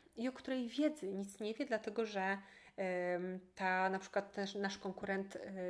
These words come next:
nie publikował takich, e, artykułów. A więc po pierwsze pokazujemy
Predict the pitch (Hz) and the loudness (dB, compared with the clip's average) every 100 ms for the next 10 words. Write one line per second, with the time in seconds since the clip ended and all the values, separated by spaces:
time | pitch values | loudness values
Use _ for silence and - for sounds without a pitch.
0 | 180 - 202 220 220 208 190 196 175 170 | -4 -2 0 0 -2 -4 -4 -4 0 0
1 | 170 165 - - - - - - - - | -2 -10 -10 -12 -14 -18 -18 -18 -14 -8
2 | 190 180 - 208 214 208 202 190 190 - | -4 -4 -2 -2 -2 -4 -4 -6 -6 -8
3 | - - - - _ _ _ _ _ - | -16 -20 -20 -20 _ _ _ _ _ -8
4 | - 247 254 262 - 294 269 262 - 359 | 4 4 4 0 0 2 2 2 2 2
5 | 359 320 269 262 254 269 269 208 180 | 4 2 4 0 2 2 2 0 -2